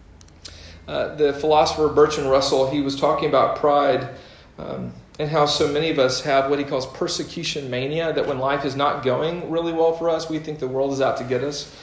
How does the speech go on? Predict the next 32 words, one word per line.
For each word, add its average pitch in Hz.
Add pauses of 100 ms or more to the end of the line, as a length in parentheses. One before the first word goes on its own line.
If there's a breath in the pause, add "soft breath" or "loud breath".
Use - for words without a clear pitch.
(240 loud breath)
that 127
you're 135
out 139
to 135
get 127
me. 123 (1000 loud breath)
So 160
how 156
do 160
we 156
combat 139
this, -
this 139
pride? 131
He 160
says, 139
"Well, 139
first, 147
remember 175
that 147
your 175
motives 156
are 139
not 143
always 139
as 127
altruistic 139
as 120
they 117
seem 127
to 123
yourself. -